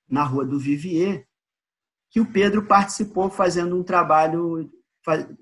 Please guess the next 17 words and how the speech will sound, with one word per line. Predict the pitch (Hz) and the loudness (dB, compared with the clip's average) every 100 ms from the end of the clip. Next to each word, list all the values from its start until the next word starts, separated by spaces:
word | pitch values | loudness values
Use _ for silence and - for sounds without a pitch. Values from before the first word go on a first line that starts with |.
| _ | _
é, | - | -10
de-, | 131 156 - | -4 -4 -4
fazendo | - 165 175 | -4 -2 -2
um | 185 | 0
projeto | 196 202 185 190 135 | 2 2 0 -2 -4
de | 127 | -6
decoração | 131 147 135 127 131 | -4 -2 -4 -4 -8
desse, | 127 127 _ _ | -8 -12 _ _
desse | 127 123 | -6 -4
edifício, | 131 120 - 113 - 113 | -6 -8 -12 -16 -12 -12
né? | 120 _ _ _ _ _ _ | -12 _ _ _ _ _ _
To-, | 165 - _ _ | -8 -8 _ _
todo | 180 196 202 | -4 0 -2
o | - | -4
pórtico | - 180 196 170 - - 156 151 | 0 4 4 2 -6 -12 -6 -2
e | 151 | -2
aqueles | 143 156 147 143 135 123 - _ | -4 -6 -4 -2 -2 -4 -12 _